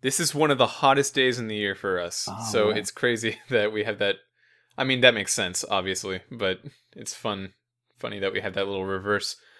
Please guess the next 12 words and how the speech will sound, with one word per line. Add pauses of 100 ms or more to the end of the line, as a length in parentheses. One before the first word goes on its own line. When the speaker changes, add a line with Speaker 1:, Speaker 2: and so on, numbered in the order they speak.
(340)
Speaker 1:
Um,
this
is
the
Super
Jump
Podcast. (420)
We
talk
about
video
games,